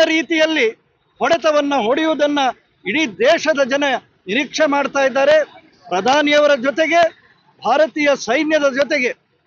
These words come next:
ಅವರು ಪಾಕಿಸ್ತಾನದ ವಿರುದ್ಧ ತೆಗೆದುಕೊಳ್ಳುವಂತಹ ಯಾವುದೇ ಕಾರ್ಯಕ್ರಮಗಳಿಗೆ ಅಥವಾ ಹೆಜ್ಜೆಗಳಿಗೆ ಇಡೀ ಭಾರತ ಒಂದಾಗಿ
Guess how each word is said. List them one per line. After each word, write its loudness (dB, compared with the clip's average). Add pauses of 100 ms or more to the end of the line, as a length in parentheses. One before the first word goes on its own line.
(180)
ಅವರು 0
ಪಾಕಿಸ್ತಾನದ -2
ವಿರುದ್ಧ -2
ತೆಗೆದುಕೊಳ್ಳುವಂತಹ -2 (460)
ಯಾವುದೇ 2 (1400)
ಕಾರ್ಯಕ್ರಮಗಳಿಗೆ 0
ಅಥವಾ 0 (340)
ಹೆಜ್ಜೆಗಳಿಗೆ 0 (300)
ಇಡೀ 0
ಭಾರತ 2
ಒಂದಾಗಿ 2